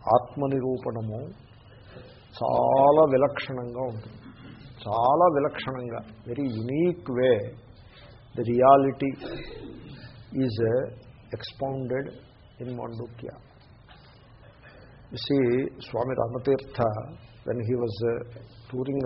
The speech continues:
America, he made a comment. He said, uh, philosophers like Aristotle, et cetera, they have tried to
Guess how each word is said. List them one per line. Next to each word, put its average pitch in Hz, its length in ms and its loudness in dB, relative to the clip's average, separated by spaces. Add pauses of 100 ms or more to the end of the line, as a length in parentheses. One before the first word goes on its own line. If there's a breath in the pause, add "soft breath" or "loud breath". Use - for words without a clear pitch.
America, 131 400 -4 (400)
he 131 80 -6
made 127 280 0
a - 60 -8
comment. 107 480 -6 (720)
He 131 140 -8
said, 156 380 -2
uh, 110 160 -4 (1200 loud breath)
philosophers 165 720 0
like 139 200 -4
Aristotle, 135 680 -2
et 113 120 -8 (100)
cetera, 120 340 -8 (1300 loud breath)
they 139 100 4 (100)
have 139 240 4
tried 143 340 0
to 170 100 0